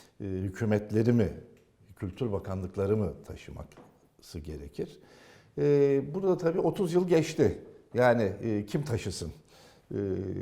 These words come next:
bir kurum mu, devlet mi, o mu, bu mu?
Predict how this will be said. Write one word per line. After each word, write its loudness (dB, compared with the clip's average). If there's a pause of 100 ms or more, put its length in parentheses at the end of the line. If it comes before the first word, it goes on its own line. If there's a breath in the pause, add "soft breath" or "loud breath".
(140)
bir -10
kurum 0
mu, -2 (240)
devlet 0
mi, -8 (180)
o -2
mu, -8 (140)
bu -12
mu? -12